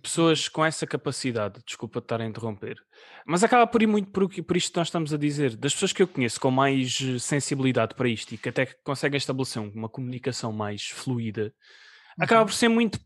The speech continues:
Speaker 1: por esse tipo de conversa de, "Olha, desculpa, mas eu agora não estou disponível." Porque as pessoas que têm essa apetência também são, acabam por ser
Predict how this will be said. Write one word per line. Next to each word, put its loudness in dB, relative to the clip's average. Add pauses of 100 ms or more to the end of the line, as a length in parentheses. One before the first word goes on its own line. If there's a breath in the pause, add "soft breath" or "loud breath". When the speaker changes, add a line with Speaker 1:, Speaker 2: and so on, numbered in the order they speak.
Speaker 1:
por 4
esse 6
tipo -4
de -12
conversa 2
de, -2
"Olha, 0
desculpa, -2
mas 2
eu 8
agora 6
não 2
estou -2
disponível." -6 (920 loud breath)
Porque 0
as 2
pessoas -2
que -6
têm 6
essa 2
apetência -2
também 0
são, -6
acabam 0
por -12
ser -6